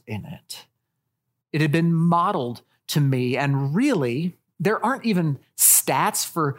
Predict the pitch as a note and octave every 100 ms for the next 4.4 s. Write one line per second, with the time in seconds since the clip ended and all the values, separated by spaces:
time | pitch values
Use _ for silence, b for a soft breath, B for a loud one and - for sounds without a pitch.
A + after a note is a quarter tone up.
0 | B - D#3 D3+ C#3+ B2 A#2 D3+ F3 E3+
1 | E3+ F#3+ C#3+ C3 D3+ C#3+ - B - E3+
2 | D3+ D3 C3 B2+ - D3 B2 A#2 C3 D#3
3 | D#3+ F3+ D3 B2 D3 D3 C#3+ B2+ B2 B2
4 | C#3 C#3 B2+